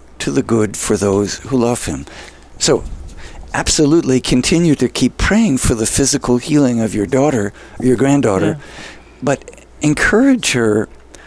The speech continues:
Speaker 1: to surrender her suffering to Jesus, because first and foremost, Jesus wants to draw her soul, her spirit, and make of her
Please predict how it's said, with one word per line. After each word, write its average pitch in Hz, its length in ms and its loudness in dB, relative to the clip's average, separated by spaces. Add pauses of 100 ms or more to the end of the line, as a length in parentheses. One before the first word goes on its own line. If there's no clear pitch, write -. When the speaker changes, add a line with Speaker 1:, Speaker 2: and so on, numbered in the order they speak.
(300)
Speaker 1:
to - 100 0
surrender 147 560 2
her 135 180 0
suffering 123 640 0 (100)
to 117 120 -6
Jesus, 120 460 2
because 113 600 -2 (380)
first - 560 -2
and 123 160 0
foremost, 110 840 0 (240)
Jesus 127 360 0
wants 110 360 0
to 120 140 -2
draw 113 540 0
her 120 200 -2
soul, 113 500 0 (500)
her 107 100 -2
spirit, - 720 0 (340)
and 117 240 -2
make 120 220 0 (200)
of 110 140 -2 (100)
her 135 220 2